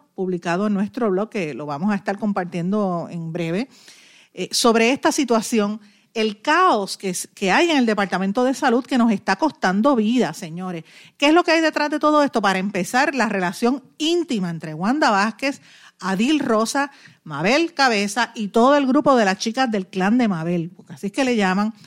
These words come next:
las protegidas de Elías Sánchez, que las hemos estado hablando y mencionando aquí consistentemente en los, en los últimos días. Y este, este contrato de treinta y ocho millones es lo que eso revela.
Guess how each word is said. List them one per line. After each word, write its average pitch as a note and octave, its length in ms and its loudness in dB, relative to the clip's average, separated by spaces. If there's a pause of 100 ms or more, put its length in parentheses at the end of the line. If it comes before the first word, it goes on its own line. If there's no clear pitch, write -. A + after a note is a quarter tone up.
(220)
las G3 160 -4
protegidas A3+ 840 0 (340)
de E3+ 160 -4
Elías D#3+ 300 -2
Sánchez, B2 420 -10 (460)
que E3 120 -2
las D3 140 -4
hemos A3+ 220 4
estado C4 260 2
hablando B3 320 2
y B3 40 2
mencionando G#3+ 500 2
aquí B3 260 -4
consistentemente G#3+ 1000 -4 (260)
en E3+ 140 -14
los, F3 200 -12
en F#3+ 120 -8
los F3 220 -10
últimos G#3 460 -2
días. B3+ 420 0 (400)
Y A3 160 2
este, C4 840 2 (100)
este A3 960 0
contrato A3 500 2
de A3+ 320 0
treinta G#3 340 -2
y G3 40 -2
ocho A3 220 -4
millones B3+ 340 2
es G3 120 -2
lo G#3 100 0
que F3 100 -10
eso A3+ 200 -6
revela. D#3 520 -4